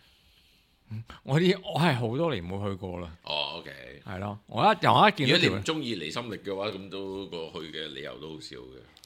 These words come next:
Speaker 1: 誒，其一啦，其二嘅就係我一見到條隊，我真係好 put off。
Speaker 2: 係咪先？嗱，譬如而家咁樣講，
Speaker 1: 嚇。
Speaker 2: 爭先咁，唔係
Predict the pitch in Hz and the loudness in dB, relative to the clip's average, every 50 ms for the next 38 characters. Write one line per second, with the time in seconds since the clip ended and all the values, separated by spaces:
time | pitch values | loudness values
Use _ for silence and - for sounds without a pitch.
0 | - - 127 123 120 120 117 117 113 113 113 110 110 107 110 107 110 107 101 - | -4 -2 0 0 2 2 2 2 2 2 2 2 2 2 2 0 0 -2 -2 -4
1 | 98 87 85 95 123 - - 156 147 135 131 131 123 - - 95 85 87 92 95 | -4 -4 0 0 0 0 0 0 0 0 0 -2 -4 -4 -6 -6 -4 -4 -4 -6
2 | 92 92 90 85 90 101 123 151 160 - - 117 110 120 135 123 - 85 82 - | -6 -6 -6 -6 -4 -2 0 0 0 0 -2 -4 -2 -2 -4 -6 -6 -10 -8 -8
3 | 92 101 117 104 104 104 - 120 113 107 92 87 90 - - 101 92 98 87 87 | -6 -6 -4 -4 -4 -4 -2 -2 -4 -2 -4 -6 -6 -8 -8 -8 -8 -6 -4 -4
4 | 113 120 131 - 208 190 104 98 - - 135 127 107 110 131 139 123 123 127 127 | -2 0 2 2 2 0 0 -4 0 2 2 2 2 0 -2 -2 -2 -4 -6 -6
5 | 117 101 95 101 - - _ - - - - - 160 156 165 165 - - 160 147 | -6 -8 -8 -8 -10 -14 _ -14 -12 -10 -2 -2 -2 -2 -2 -4 -4 -4 -4 -4
6 | 127 107 113 123 - 104 104 | -4 -6 -10 -10 -10 -12 -12